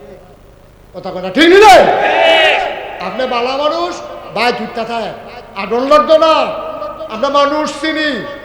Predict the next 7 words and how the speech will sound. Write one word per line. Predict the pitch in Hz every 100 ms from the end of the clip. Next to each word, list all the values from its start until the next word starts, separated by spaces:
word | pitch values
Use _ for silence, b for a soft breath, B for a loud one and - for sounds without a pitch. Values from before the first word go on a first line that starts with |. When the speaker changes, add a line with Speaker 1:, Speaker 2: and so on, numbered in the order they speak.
| - - -
Speaker 1:
এরকম | 214 202 226 214
যদি | 214 233
আমরা | 220 214 - 160
যে | 233 254 254
আইব | 254 240
বুডের | 240 233 214
লাগিয়া, | 226 233 208 214